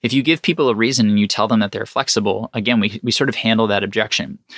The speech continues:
So I want you to go through the list. I want you to write down the ways that you'd handle all those objections. And then the next time that you go to an informational interview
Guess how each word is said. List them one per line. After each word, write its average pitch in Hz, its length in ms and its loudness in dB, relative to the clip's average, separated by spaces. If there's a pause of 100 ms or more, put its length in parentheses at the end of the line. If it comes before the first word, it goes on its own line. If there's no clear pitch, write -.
(360)
So - 140 0
I - 20 4
want 156 220 2
you 202 40 4
to 175 80 2
go 131 160 4
through 143 160 0
the 123 100 6
list. 120 260 2
I 113 40 2
want 113 200 0
you 139 40 2
to 120 80 0
write 110 240 0
down 113 180 0
the 113 60 4
ways 101 220 0
that 90 100 -6
you'd 107 200 -2
handle 113 280 0
all 107 200 0
those 107 180 -2
objections. - 640 -4 (260)
And 127 160 2
then 127 400 2
the 120 160 0
next 120 340 2
time 175 260 2
that 135 120 0
you 117 360 2
go 123 260 2
to 135 160 0
an 110 80 4
informational 101 540 -2
interview 98 480 -2